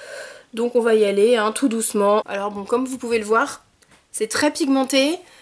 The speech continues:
La couleur s'intensifie assez facilement, ça se fond bien sur la paupière. Bon, après j'ai juste mis ma base, hein. Alors pour les pinceaux, me demandez pas, hein, c'est des pinceaux un petit peu merdouilles, euh, de merdouille. Ça c'est les pinceaux Essence, d'ailleurs mes pinceaux sont sales, faut que je les nettoie.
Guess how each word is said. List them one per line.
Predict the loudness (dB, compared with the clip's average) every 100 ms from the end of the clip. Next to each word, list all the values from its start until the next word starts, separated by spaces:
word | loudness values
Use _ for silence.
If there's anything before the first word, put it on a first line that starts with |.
| -2
La | 0
couleur | 2 4 2 4
s'intensifie | 0 0 -2 -2 -4 -4 -4 0
assez | 0 2 2
facilement, | 2 2 0 2 2 2 -2 _
ça | -6 -4 -4
se | -4
fond | -4 -4 -4 -2
bien | 0 0
sur | 0 -2
la | 0 0
paupière. | 0 -4 0 2 2 0 -2
Bon, | -2
après | 0 0
j'ai | 0
juste | -2 -4 0
mis | 0
ma | 2
base, | 2 2 2
hein. | 0 -2 -6 _
Alors | -8 -6 -6
pour | 0 0
les | 0
pinceaux, | 0 -2 0
me | 2 4
demandez | 2 2
pas, | 2 2
hein, | 2
c'est | 0
des | -2
pinceaux | -4 -4 -2
un |
petit | -4 -2
peu | -2
merdouilles, | -2 -2 -2 0
euh, | 0 0 -4
de | -2
merdouille. | -2 -2 -2 -2 -4 -6
Ça | -2 0
c'est | 2
les | 2
pinceaux | 2 2 2
Essence, | 2 2 2 2
d'ailleurs | 0 0 0
mes | 0
pinceaux | -2 -2
sont | -2 -2
sales, | -2 -2
faut | -2
que | -2
je |
les | -2
nettoie. | -2 2 2 2